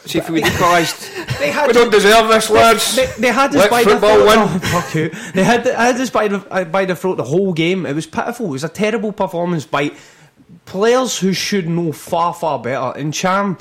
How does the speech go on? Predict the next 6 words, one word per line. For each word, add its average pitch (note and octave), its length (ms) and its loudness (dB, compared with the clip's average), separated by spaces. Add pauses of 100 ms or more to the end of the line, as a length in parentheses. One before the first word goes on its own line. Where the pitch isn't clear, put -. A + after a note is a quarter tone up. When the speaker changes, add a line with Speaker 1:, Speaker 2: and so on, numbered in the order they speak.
(220)
Speaker 2:
Boyata, C3 760 -4
Brown, D3+ 400 -4 (640)
all G#3+ 160 2
three D#3 260 -6
of E3 60 -4
them, D3+ 200 -6